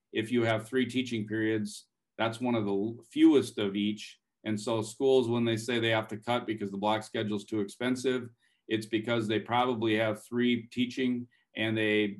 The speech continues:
they have a partial supervision there. Um, but if they do have to, s-, s-, you know, if they have to do a split study hall or something like that, um, you're gonna get, you're gonna get an opportunity to get up to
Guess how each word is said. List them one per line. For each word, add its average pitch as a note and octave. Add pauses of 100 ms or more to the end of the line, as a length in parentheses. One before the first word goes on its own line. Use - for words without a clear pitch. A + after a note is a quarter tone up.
they G#2+
have A2+
a G#2+
partial A#2+
supervision G2+
there. D#2 (760)
Um, G2+
but B2
if A#2
they A2+
do C3+
have B2+
to, A#2
s-, - (260)
s-, - (180)
you A2
know, A2+
if A2+
they A2+
have A#2+
to B2+
do A#2+
a A2+
split A#2
study A2+
hall A2+
or G#2+
something G#2+
like G2+
that, A2+ (480)
um, G#2
you're A#2+
gonna A#2
get, G#2+ (140)
you're A2+
gonna A2+
get G#2+
an G#2
opportunity G#2
to G2
get G2
up G2
to -